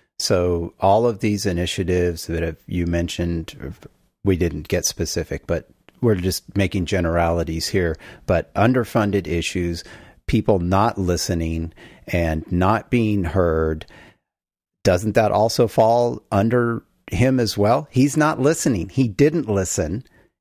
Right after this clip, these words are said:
He issued a, um, now I'm assuming he issued it 'cause it's his name si-, signed on it. So let's assume he issued this statement that was tone deaf, that created this huge uproar.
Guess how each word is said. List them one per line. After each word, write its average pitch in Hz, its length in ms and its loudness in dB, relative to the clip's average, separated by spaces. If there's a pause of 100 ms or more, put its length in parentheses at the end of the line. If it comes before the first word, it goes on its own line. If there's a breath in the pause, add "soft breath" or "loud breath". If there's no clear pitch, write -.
(140)
He 113 340 2
issued 131 680 0
a, 104 440 2 (520 soft breath)
um, 87 360 0
now 98 220 2
I'm 110 140 4
assuming 117 420 0
he 110 280 2
issued 107 300 0
it 143 200 0
'cause 87 220 -2
it's 87 200 -6
his 113 240 0
name 107 420 -2
si-, - 380 0
signed 104 380 0
on 101 160 2
it. 120 120 -4
So 107 160 0
let's 113 260 0
assume 107 360 -2
he 127 280 2
issued 113 340 -2
this 98 140 0
statement 104 560 -2 (280 loud breath)
that 101 160 2
was 95 200 -2
tone 92 300 0
deaf, 87 340 -4
that 98 220 -2
created 101 340 0
this 95 160 -2
huge 156 300 2
uproar. 90 580 0